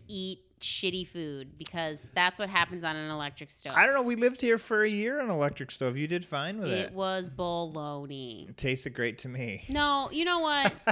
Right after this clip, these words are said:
Speaker 2: <laughs>
Speaker 1: Here's the thing. The, you want to control the heat, uh, on your stove.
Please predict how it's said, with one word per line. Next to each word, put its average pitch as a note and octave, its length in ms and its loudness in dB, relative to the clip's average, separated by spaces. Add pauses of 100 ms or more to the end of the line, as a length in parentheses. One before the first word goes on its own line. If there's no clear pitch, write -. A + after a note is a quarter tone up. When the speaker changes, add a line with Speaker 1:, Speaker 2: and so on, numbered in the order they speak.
(220)
Speaker 2:
<laughs> - 400 -8
Speaker 1:
Here's G4 240 2
the F#4+ 80 -4
thing. E3+ 380 -2 (500)
The, C#4 340 6 (120)
you E4+ 580 2
want C4+ 300 0
to C#4+ 80 -2
control G#3+ 880 0 (260)
the F#3 380 4
heat, - 580 -6 (440)
uh, E3 500 2
on F#3 340 2
your F3 240 -2
stove. B2 420 -8